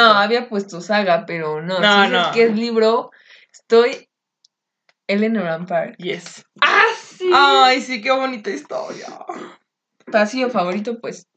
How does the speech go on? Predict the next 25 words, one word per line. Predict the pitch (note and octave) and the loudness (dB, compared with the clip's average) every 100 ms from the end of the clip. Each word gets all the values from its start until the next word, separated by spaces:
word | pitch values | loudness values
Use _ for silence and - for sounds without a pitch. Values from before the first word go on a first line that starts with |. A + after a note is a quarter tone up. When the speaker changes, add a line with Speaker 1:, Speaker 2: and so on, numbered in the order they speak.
| _ - | _ -2
Speaker 2:
papelería. | F3 G3+ F3+ G3 C4 C#4 C#4+ D4 | 0 0 -2 0 4 4 2 -2
<laughs> | D4 C#4+ - | -6 -8 -8
Tengo | G#3+ G#3 | -8 -6
un | G3+ | -8
punto. | G#3 B3 A#3 - - | -10 -12 -10 -6 2
Speaker 1:
No, | A#3 A3 G3+ | 4 4 4
no, | A3+ G#3+ G3+ | 4 4 6
Speaker 2:
No, | F#4 E4 | 6 6
Speaker 1:
no. | F#3+ | 2
Speaker 2:
sí, | - | -2
porque | D4 B3+ C#4 | -2 0 2
ya | |
Speaker 1:
Porque | C4 | 4
Speaker 2:
te | F4 | 4
Speaker 1:
sí, | F#4 | 4
Speaker 2:
dije | - | 4
Speaker 1:
ya | |
Speaker 2:
la | D4 | 4
Speaker 1:
te | D4 | 4
Speaker 2:
del | D4 | 4
Speaker 1:
lo | C4+ | 4
voy | C4 | 4
a | C4+ | 4
Speaker 2:
gorila. | C4+ A#3+ G#3 | 4 2 4
Speaker 1:
explicar. | E4+ E4 | 4 4